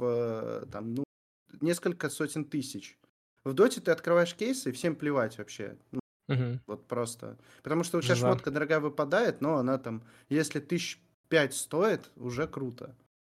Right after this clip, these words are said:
Speaker 1: То
Speaker 2: А
Speaker 1: есть
Speaker 2: ещё
Speaker 1: вот не
Speaker 2: лучшее, что она
Speaker 1: хватает
Speaker 2: не передаётся, например, да, как
Speaker 1: Да,
Speaker 2: аркан
Speaker 1: она
Speaker 2: новый,
Speaker 1: может не
Speaker 2: вообще класс.
Speaker 1: передаваться, например, да.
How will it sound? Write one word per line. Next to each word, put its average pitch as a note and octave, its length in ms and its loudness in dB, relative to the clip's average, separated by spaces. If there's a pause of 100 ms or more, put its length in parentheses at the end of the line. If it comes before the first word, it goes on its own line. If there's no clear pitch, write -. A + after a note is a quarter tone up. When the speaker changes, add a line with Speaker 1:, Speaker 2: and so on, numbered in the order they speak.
(220)
Speaker 1:
То C3+ 80 4
Speaker 2:
А - 20 12
Speaker 1:
есть C3 80 8
Speaker 2:
ещё D#3+ 140 8
Speaker 1:
вот - 20 10
не D#3 80 10
Speaker 2:
лучшее, D#3 200 8
что - 140 6
она C3+ 80 10
Speaker 1:
хватает - 20 10
Speaker 2:
не C#3+ 120 8
передаётся, C#3 560 8
например, B2 440 2
да, C3 100 4
как C#3+ 160 0
Speaker 1:
Да, - 0 -
Speaker 2:
аркан E3+ 300 10
Speaker 1:
она A#3 160 6
Speaker 2:
новый, - 0 -
Speaker 1:
может G#3 280 4
не F3 120 4
Speaker 2:
вообще E3+ 100 2
класс. C3 440 4
Speaker 1:
передаваться, D3 380 2
например, B2 760 -4
да. A#2 400 -6